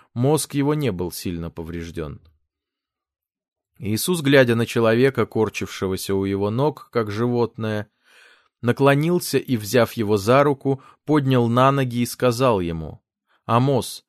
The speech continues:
ты не одержим дьяволом. Ты уже слышал благую весть, что ты сын Бога.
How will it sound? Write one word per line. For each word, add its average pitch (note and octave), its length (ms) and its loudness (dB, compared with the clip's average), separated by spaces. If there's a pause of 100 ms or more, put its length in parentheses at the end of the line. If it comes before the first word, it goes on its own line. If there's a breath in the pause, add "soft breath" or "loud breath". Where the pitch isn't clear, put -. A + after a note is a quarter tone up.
(240)
ты C3+ 300 4
не A#2+ 160 2
одержим B2 720 0
дьяволом. F2+ 680 -2 (380)
Ты A2+ 100 -6
уже G#2 260 0
слышал C#3+ 520 0
благую A2+ 500 2
весть, A#2+ 460 -4
что - 300 -4
ты C#3+ 360 -2
сын C#3+ 500 -4
Бога. G#2+ 580 -2